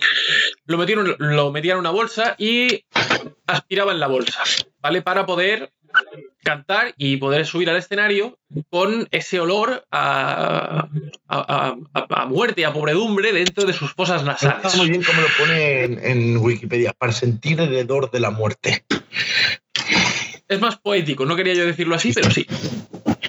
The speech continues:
Speaker 1: Por no parecer que le estamos copiando a Wikipedia.
Speaker 2: Que no, no, no.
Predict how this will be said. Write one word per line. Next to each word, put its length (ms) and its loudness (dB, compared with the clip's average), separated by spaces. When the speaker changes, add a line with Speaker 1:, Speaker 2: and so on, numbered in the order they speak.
Speaker 1:
Por 100 -2
no 80 0
parecer 300 0
que 60 0
le 60 2
estamos 240 0
copiando 300 0
a 60 2
Wikipedia. 480 0
Speaker 2:
Que 120 -4
no, 240 0
no, 260 -2
no. 680 2